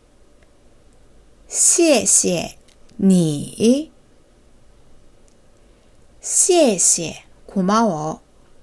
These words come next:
니, 너한테. 사실 니는 생략해도 돼요. 우리도 너한테 고마워라고도 하지만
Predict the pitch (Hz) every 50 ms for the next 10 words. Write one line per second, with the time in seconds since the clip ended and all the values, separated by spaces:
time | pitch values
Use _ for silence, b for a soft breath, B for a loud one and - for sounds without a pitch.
0 | _ - - - - 185 175 170 170 160 156 147 147 143 - - - 196 220 247
1 | 277 320 - - _ - _ _ - _ - - - 180 165 165 165 175 190 196
2 | - - 151 139 135 - _ _ - - - _ - _ _ _ _ _ - _
3 | _ b b b b b b b - - 294 311 - - 269 262 247 196 156 170
4 | 175 170 156 147 143 - 139 - - 190 226 247 277 285 285 - 311 311 311 330
5 | 320 320 - 262 240 - 175 180 190 196 - - 151 139 143 151 151 - - -
6 | - b b b b b b b b b - 180 190 208 214 208 220 220 214 196
7 | 170 165 175 196 220 240 247 226 220 - 190 180 196 208 202 202 196 196 196 196
8 | 185 147 143 147 156 - 185 214 247 240 - 202 214 247 269 247 - -